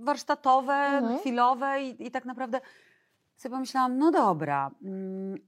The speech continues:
Speaker 1: fajny ten aparat". <laughs> I tak naprawdę od tego się zaczęło. "Fajny ten aparat. Jadę za dwa dni czy tam trzy dni", potem jechałam na wakacje z moimi córkami.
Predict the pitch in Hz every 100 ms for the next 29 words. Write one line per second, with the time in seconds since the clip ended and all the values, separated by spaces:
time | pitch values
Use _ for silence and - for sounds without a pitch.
0 | _ - 330 311 302 226 196 143 143 -
1 | - - _ _ 196 - _ 254 269 277
2 | 254 269 269 262 285 269 254 202 190 156
3 | 147 - _ _ - 494 349 226 185 180
4 | 127 - - - _ _ _ _ _ _
5 | 269 403 311 277 240 226 220 170 180 277
6 | 220 220 226 185 175 - 254 220 196 190
7 | 220 226 202 202 208 202 196 185 175 165
8 | 170 165 151 147 147 139 131 127 - 107
9 | 113